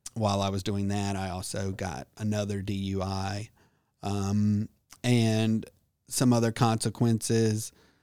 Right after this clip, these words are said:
And I also started going to A A, um, as a result of, yes, being court ordered, but also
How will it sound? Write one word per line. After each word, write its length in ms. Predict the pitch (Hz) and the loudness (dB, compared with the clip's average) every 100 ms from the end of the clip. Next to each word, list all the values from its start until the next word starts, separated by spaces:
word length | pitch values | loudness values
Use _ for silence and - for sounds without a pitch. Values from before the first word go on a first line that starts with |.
| _ _ _ _ _ - | _ _ _ _ _ 4
And 520 | 156 147 143 139 135 131 - - _ _ _ _ _ - | 10 12 12 12 10 4 -4 -16 _ _ _ _ _ -2
I 160 | 117 117 | 2 6
also 840 | 131 151 - 120 113 113 113 117 - - _ _ _ _ | 8 8 8 6 8 8 6 4 -2 -20 _ _ _ _
started 400 | - - 113 107 | -6 2 4 4
going 260 | 104 110 107 | 2 2 2
to 100 | - - | -2 -4
A 500 | 101 98 92 57 - _ _ _ _ - | -4 -4 -4 -8 -16 _ _ _ _ -16
A, 40 | 143 | -10
um, 680 | 107 104 113 117 113 117 - _ _ _ _ _ _ - | -6 -6 -6 -8 -6 -8 -10 _ _ _ _ _ _ -2
as 160 | 104 | 0
a 60 | 101 | 2
result 460 | 101 95 98 95 104 | 0 0 -2 0 -2
of, 320 | 95 92 104 | -2 -4 -6
yes, 300 | 110 107 104 | -4 -2 -2
being 320 | - 110 104 | -2 -2 -2
court 280 | 98 107 101 | -2 -2 -2
ordered, 460 | 95 95 95 95 95 | -2 -4 -4 -4 -6
but 120 | 92 | -4
also 840 | 92 98 - 104 98 95 95 92 | -2 -2 -2 -4 -4 -4 -6 -8